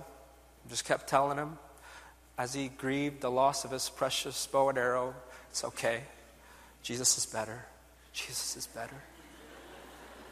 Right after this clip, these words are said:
And so, church, something bad has happened, right? Something bad has happened. And we're seeing it as a disaster. And if the best thing for us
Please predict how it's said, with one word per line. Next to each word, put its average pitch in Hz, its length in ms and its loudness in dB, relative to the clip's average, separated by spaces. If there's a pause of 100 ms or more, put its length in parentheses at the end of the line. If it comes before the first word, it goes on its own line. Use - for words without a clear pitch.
(1040)
And 143 120 -6
so, 151 180 8
church, 160 460 8 (1200)
something 165 400 4
bad 139 200 12
has 127 120 2
happened, - 340 0 (1200)
right? 113 200 0 (360)
Something 147 360 -2
bad 139 200 12
has 131 120 2
happened. - 360 2 (1300)
And 139 100 -2
we're 139 100 4
seeing 165 320 8
it 151 80 4
as 135 200 6
a 131 60 2
disaster. 117 760 -2 (1700)
And 165 300 10
if 170 160 2
the 165 100 6
best - 480 10
thing 185 240 6
for 135 300 4
us - 380 0